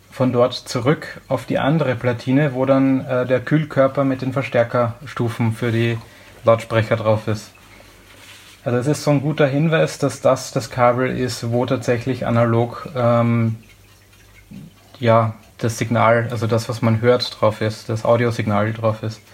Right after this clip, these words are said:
Und, ähm, das erste, was ich mal, nachdem dort eigentlich nichts sichtbar defekt war, das erste, was ich gemacht habe, war mal da den Multimeter anzusetzen und wenn ich, und zu schauen, wenn ich eine Taste drücke, ob sich da im Signal was verändert. Und zwar, ähm, funktioniert das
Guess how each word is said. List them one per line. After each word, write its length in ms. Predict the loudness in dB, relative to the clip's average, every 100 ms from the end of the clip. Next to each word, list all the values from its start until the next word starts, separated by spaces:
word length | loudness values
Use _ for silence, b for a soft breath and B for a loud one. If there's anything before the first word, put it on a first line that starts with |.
| B B B B B B 0
Und, 500 | 4 4 4 -2 -4
ähm, 680 | 0 4 4 2 2 0 0
das 140 | 2
erste, 260 | 2 2 0
was 140 | -2
ich 100 | 0
mal, 320 | 0 0 0
nachdem 500 | -4 -2 -2 -2 -4 -8 -16 -4
dort 260 | 2 2 2
eigentlich 380 | -2 -2 -2 -2
nichts 280 | -4 -4
sichtbar 340 | -6 -4 -2 -2
defekt 420 | 0 0 -2 0
war, 300 | 2 2 0 B B B B -6
das 60 | -2
erste, 240 | -2 -2
was 80 | -4
ich 100 | 0
gemacht 320 | 2 2 2
habe, 140 | 0
war 120 | 2 4
mal 200 | 4 4
da 180 | 4
den 160 | 4 2
Multimeter 560 | 0 0 0 0 0 -2
anzusetzen 680 | -4 -2 0 0 -2 -2
und 200 | -2 -4
wenn 120 | -2 -2
ich, 180 | -4
und 240 | -8 -6 -4
zu 80 | 0
schauen, 320 | 2 4 4
wenn 100 | 0
ich 140 | -2
eine 120 | -4
Taste 320 | -2 -4 -2 -4
drücke, 300 | -2 -4 -4 B B B B
ob 180 | -4 -4
sich 180 | -6 0
da 120 | 2
im 120 | 2
Signal 380 | 0 0 4 4
was 160 | 2 -2
verändert. 480 | -2 0 2 2 2
Und 160 | -2
zwar, 840 | -2 2 4 4 2 -2 -4 -2 -2
ähm, 80 |
funktioniert 560 | -2 -6 -2 0 0 -2
das 340 | -4 -6 -8